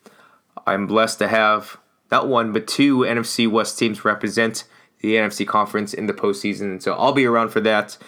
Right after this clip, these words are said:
Then after that, we'll talk about offseason. We'll talk about evaluating each team's seasons respectively, the pros, the cons, and we can get into the draft.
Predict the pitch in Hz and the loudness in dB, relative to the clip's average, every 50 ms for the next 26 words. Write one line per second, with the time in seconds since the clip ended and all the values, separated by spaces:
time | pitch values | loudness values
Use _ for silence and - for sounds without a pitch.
0 | - - - - _ - 120 147 160 151 135 - 131 123 127 120 113 113 113 - | -20 -20 -20 -20 _ -2 0 2 2 2 0 0 0 2 2 2 2 2 2 2
1 | 120 117 113 101 92 92 101 110 113 - - 120 117 110 107 113 117 - - - | 2 2 2 2 2 2 2 2 0 0 0 0 0 2 2 0 -2 -4 -6 -10
2 | - - - _ - 117 - 131 120 117 117 110 113 120 117 110 110 110 - - | -20 -20 -6 _ -4 0 2 2 2 2 2 2 4 4 4 4 2 0 -2 -2
3 | - 117 113 120 117 123 123 123 117 117 120 120 117 113 113 113 107 104 - _ | -4 0 2 4 4 4 4 2 2 2 2 2 2 2 0 -2 -6 -8 -16 _
4 | _ _ _ _ _ _ _ _ _ _ _ _ _ _ _ _ _ _ _ _ | _ _ _ _ _ _ _ _ _ _ _ _ _ _ _ _ _ _ _ _
5 | _ _ - - - _ _ _ - - - 127 120 - - - - - _ - | _ _ -20 -20 -20 _ _ _ -6 -2 0 0 0 0 -4 -8 -10 -10 _ -2
6 | - 131 123 120 117 117 - - - - _ _ _ _ _ _ _ _ _ - | 0 0 2 2 0 -2 -4 -8 -10 -14 _ _ _ _ _ _ _ _ _ -6
7 | - 127 127 113 104 117 107 95 95 95 - - - 123 123 123 - 110 113 120 | -2 0 0 0 0 -4 -4 -6 -6 -8 -6 -2 -2 -2 -2 -2 -2 -2 0 0
8 | 117 107 - - - - 120 113 110 - - - - - 175 185 185 185 175 151 | 0 0 -4 -8 -4 0 0 0 0 0 -4 -2 0 2 2 2 2 0 0 -2
9 | 127 113 107 107 117 110 107 101 101 - - - 95 82 92 95 - - - - | -2 -2 -2 -2 0 0 0 0 -2 -4 -6 -6 -6 -4 -4 -4 -4 -6 -8 -12
10 | - - | -16 -20